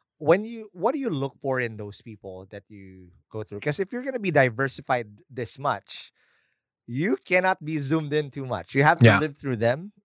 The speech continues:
Speaker 1: but you cannot mess it up with the wrong hire.
Speaker 2: Yeah, exactly.
Speaker 1: Right? What, what did you look for in, in those types of people that you're looking for? 'Cause it's not a one size fits all, right? It depends on the type of business unit that you've had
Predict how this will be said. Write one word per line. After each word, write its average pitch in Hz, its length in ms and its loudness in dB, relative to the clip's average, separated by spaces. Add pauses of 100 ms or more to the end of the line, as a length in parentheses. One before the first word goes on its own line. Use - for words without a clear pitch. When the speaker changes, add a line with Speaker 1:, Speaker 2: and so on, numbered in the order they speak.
(120)
Speaker 1:
but 120 300 -2 (380)
you 120 180 -8
cannot 139 400 -6
mess 113 300 -10
it 110 80 -10
up 110 180 -10
with 101 100 -16
the 95 80 -16
wrong 87 240 -16
hire. 123 460 -18 (160)
Speaker 2:
Yeah, 120 240 4
exactly. 104 420 4
Speaker 1:
Right? - 20 -14 (320)
What, 160 300 -10
what 180 200 -4
did 208 140 -10
you 202 80 0
look 147 200 -4 (100)
for 135 240 0
in, 107 560 -10
in 110 160 -12
those 110 240 -4
types 117 240 -4
of 104 80 -20
people 107 300 -20
that 98 160 -16
you're 113 280 -10
looking 139 580 -18
for? 139 120 -2
'Cause 143 140 -8
it's 202 80 2
not 240 140 8
a 220 40 10
one 208 160 8
size 190 220 0
fits 143 180 -6
all, 104 220 -8 (440)
right? 143 240 4
It 180 180 -8
depends 185 440 4
on 185 140 2
the 151 80 0
type 151 300 2
of 139 200 -2 (420)
business 143 420 -2
unit 143 280 -4
that 127 160 -8
you've 123 160 -6
had 151 440 0